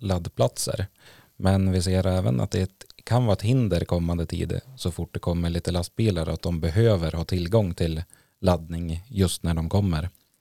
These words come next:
Där, eh, får man ju se hur man ska göra med bokningar eller lite hur det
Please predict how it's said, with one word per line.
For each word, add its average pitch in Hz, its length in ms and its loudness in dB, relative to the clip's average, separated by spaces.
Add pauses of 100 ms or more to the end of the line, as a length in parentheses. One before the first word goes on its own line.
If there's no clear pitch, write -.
(520)
Där, 92 240 2
eh, 92 200 0
får - 160 -4
man 90 140 2
ju 87 40 0
se 95 200 -2
hur 85 140 -2
man 87 160 -2
ska 87 140 -4
göra 82 200 -2
med 82 140 -2
bokningar 82 640 -4
eller 82 360 -4 (380)
lite 95 280 -4
hur 85 200 -6
det 87 240 -2